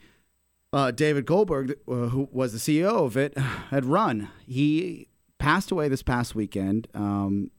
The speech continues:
apparently, after working out at the Four Seasons in Mexico, he was found next to a treadmill. And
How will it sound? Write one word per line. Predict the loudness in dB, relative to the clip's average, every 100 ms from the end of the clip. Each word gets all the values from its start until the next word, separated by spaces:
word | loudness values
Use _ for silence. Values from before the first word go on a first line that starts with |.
| _
apparently, | -8 -6 -4 -2
after | -2 -2
working | -2 -2 -2 0
out | 2 2 0 -4
at | -8
the |
Four | -4 -2 -2
Seasons | -2 -2 2 0 2
in | 2 2
Mexico, | 0 -4 -4 -4 -4 -6 -6
he |
was | -6 -2
found | 2 2
next | 0 -2
to | -4
a |
treadmill. | -2 -4 -2 -2 -4 -6 _ _ _ _ _ -2
And | 0 2 2 0 2 2 0